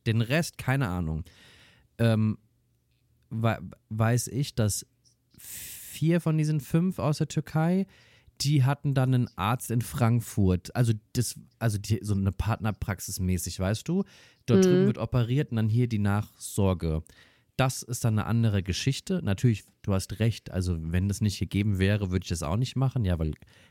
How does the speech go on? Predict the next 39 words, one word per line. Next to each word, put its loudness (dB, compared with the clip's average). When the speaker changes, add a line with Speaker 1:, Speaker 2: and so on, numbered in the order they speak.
Speaker 1:
hä, 2
als 0
ob -2
ich -4
so -2
oft -2
darüber 4
jetzt -2
fliege. 0
Gar 0
kein -2
Bock. -4
Ähm, 2
Speaker 2:
Nee, 8
aber, 6
aber 6
ja 6
auch, 6
also 6
mal 4
abgesehen 4
davon, 2
aber 6
wenn 6
du 4
so 2
kurz 0
nach 2
so 2
einer 2
O 2
P 4
ist 0
halt 2
Fliegen 2
auch 2
nicht 2
so 2
geil. 0